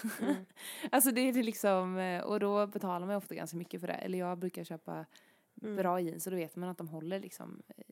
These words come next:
Speaker 1: Ja, precis.
Speaker 2: kanske ett och ett halvt, två år. Kan vara så.
Speaker 1: <laughs>
Speaker 2: Det beror på.
Speaker 1: Ja, om man har riktigt bra tur så håller de i många år.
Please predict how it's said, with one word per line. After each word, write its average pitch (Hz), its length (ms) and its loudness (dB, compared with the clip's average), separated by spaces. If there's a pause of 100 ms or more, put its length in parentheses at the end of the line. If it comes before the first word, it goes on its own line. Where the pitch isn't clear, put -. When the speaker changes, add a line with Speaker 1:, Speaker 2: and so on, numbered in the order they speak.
(100)
Speaker 1:
Ja, 202 180 -4
precis. - 540 -16 (120)
Speaker 2:
kanske 180 280 -12
ett - 200 -14
och - 120 -20
ett - 20 -20
halvt, 202 240 -14
två 247 200 -8
år. 330 120 -6 (160)
Kan 226 140 0
vara 240 100 2
så. 262 100 -2 (160)
Speaker 1:
<laughs> - 140 -20
Speaker 2:
Det 220 200 -2
beror 220 120 -2
på. 226 180 -2
Speaker 1:
Ja, 214 500 2
om 208 160 2
man 208 160 0
har 202 60 2
riktigt - 520 -6
bra 190 180 -4
tur 180 380 -6 (220)
så - 280 -12
håller 180 280 -8
de 175 280 -6
i 175 80 -6
många - 260 -6
år. - 180 -12